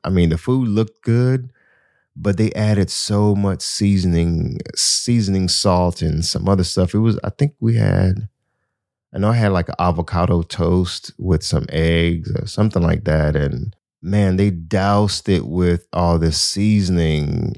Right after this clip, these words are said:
uh, salty seasoning. I don't know what it was, if it was, like, Lowry seasoned salt or something, but it was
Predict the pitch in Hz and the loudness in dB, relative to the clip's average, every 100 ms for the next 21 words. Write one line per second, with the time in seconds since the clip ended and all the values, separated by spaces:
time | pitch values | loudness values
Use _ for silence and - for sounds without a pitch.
0 | - 82 80 - 95 90 - 85 - 92 | -6 -4 -2 -2 0 0 0 -4 -2 0
1 | 95 85 85 80 78 - 120 101 78 87 | 2 2 2 2 0 -2 0 2 2 2
2 | 85 78 80 78 78 80 76 73 65 62 | 2 2 0 -2 -2 -2 0 0 -2 -2
3 | 80 90 87 87 - 85 85 87 80 78 | -2 0 0 -2 -2 0 2 0 0 0
4 | 85 80 71 - 92 80 78 87 95 95 | 0 0 -2 0 0 0 -4 0 0 2
5 | 92 78 | 0 -2